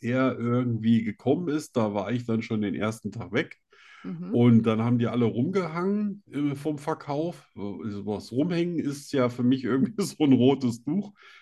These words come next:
Speaker 1: Dann habe ich gesagt, sie sollten sich mal irgendwie hier, äh, die Akten schnappen aus ihren Gebieten, sollten die durchforsten nach irgendwelchen Unternehmen, denen sie mal was verkauft haben oder ihre Vorgänger und dann sollen sie die einfach mal kalt anrufen.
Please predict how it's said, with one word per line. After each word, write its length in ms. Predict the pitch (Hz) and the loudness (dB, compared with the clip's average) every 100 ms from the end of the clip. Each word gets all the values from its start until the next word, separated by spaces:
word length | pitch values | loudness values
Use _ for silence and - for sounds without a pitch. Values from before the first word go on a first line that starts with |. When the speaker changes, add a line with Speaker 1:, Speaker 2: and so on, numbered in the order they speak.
| _ | _
Speaker 1:
Dann 100 | 110 | 0
habe 160 | 117 131 | 2 2
ich 60 | |
gesagt, 320 | 120 120 123 120 | -2 -2 -2 0
sie 100 | 113 | -2
sollten 380 | 110 120 120 | 0 0 0
sich 240 | 113 117 - | -2 -4 -2
mal 320 | 104 107 98 | 0 0 -2
irgendwie 520 | 80 120 120 110 107 | -2 -2 0 0 -2
hier, 760 | 107 107 101 95 95 101 95 98 | -2 -2 0 -2 -2 -2 -4 -8
äh, 20 | - | -8
die 160 | 202 | -6
Akten 560 | 135 135 - 160 151 147 _ - _ - | -6 -8 -6 -4 -4 -8 _ -20 _ -18
schnappen 520 | - 127 127 170 139 | -2 0 0 0 2
aus 240 | 113 113 | 2 0
ihren 240 | 127 120 110 | 2 4 4
Gebieten, 500 | 107 117 147 - 160 | 2 0 -2 -2 0
sollten 300 | 123 120 123 | 0 2 0
die 160 | 113 | 0
durchforsten 800 | 113 131 - - 143 143 - 143 | 2 2 0 -6 -6 -6 -2 2
nach 200 | 120 110 | 2 2
irgendwelchen 520 | 107 107 120 107 113 | -2 -2 -2 -2 0
Unternehmen, 580 | 107 104 101 101 123 165 | -2 -2 -2 0 -2 0
denen 240 | 127 110 110 | 0 0 0
sie 100 | 110 | 0
mal 200 | 107 101 | -2 -2
was 160 | 101 | -6
verkauft 500 | - 98 101 110 - | -6 -6 -4 -4 -4
haben 220 | 139 131 120 | -4 0 0
oder 140 | 110 | 0
ihre 260 | 92 101 101 | -2 -4 -6
Vorgänger 600 | - 107 107 123 131 127 | -4 -4 -2 -2 0 -2
und 140 | 135 | -2
dann 180 | 127 123 | -2 -2
sollen 260 | 110 113 117 | 0 0 0
sie 140 | 117 | -2
die 140 | 117 | -4
einfach 360 | 82 107 110 120 | -4 -6 -8 -6
mal 260 | 120 110 117 | -4 -2 -2
kalt 320 | 131 123 117 | 0 0 0
anrufen. 640 | 127 143 135 107 95 - | -2 -2 -2 -4 -6 -12